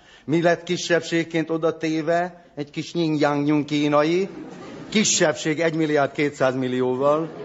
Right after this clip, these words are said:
Majd egyszer jönnek reklamálni,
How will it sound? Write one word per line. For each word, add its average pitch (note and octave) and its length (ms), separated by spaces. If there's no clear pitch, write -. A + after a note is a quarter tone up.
Majd E3 240
egyszer E3+ 240
jönnek D#3+ 360
reklamálni, D#3+ 760